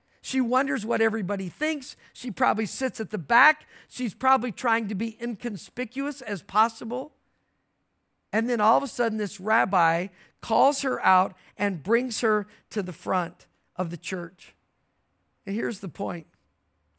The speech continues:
Demonstrating bold, radical, extravagant love will always seem a bit risky.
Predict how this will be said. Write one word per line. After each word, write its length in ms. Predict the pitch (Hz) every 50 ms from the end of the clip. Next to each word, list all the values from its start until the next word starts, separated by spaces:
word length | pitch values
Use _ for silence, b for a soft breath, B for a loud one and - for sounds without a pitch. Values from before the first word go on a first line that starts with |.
| _ _ _ _ b b b b b b b b b b 175
Demonstrating 1080 | 151 165 254 262 269 294 302 285 240 - - 226 226 220 226 208 226 220 220 220 226 - _
bold, 600 | - 135 120 196 208 226 233 240 254 262 269 262 220
radical, 800 | 208 180 175 185 190 214 226 233 240 - - 233 240 233 233 226
extravagant 880 | 208 175 - - - - - 202 202 220 240 220 220 190 214 214 202 -
love 560 | 160 165 180 175 165 151 147 143 147 143 139 _ _ _ _ _ _ _ _ _ _ _ _ _ _ _ _ _ _ -
will 180 | 185 196 196 -
always 420 | 175 175 185 202 208 226 233 -
seem 380 | - - 190 180 175 170 170 180 -
a 80 | 175
bit 300 | 160 143 160 170 175 - -
risky. 640 | - 175 175 175 170 - - - 147 143 165 135